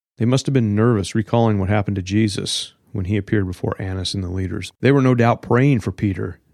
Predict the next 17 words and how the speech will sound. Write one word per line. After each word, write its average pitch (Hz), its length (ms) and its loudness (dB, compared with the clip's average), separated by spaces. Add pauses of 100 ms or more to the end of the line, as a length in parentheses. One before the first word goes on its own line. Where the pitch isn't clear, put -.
(100)
and 104 160 -2
those 107 200 0
who 101 80 -2
were 92 60 -4
with 113 240 0
him. 90 220 -6 (180)
And 104 160 0
when 101 120 0
Peter 131 360 2
and 104 220 0
his 95 140 -4
company 117 420 2
returned, 101 760 0
he - 160 -4
briefed 117 420 0
them 95 180 -2
on 90 200 -6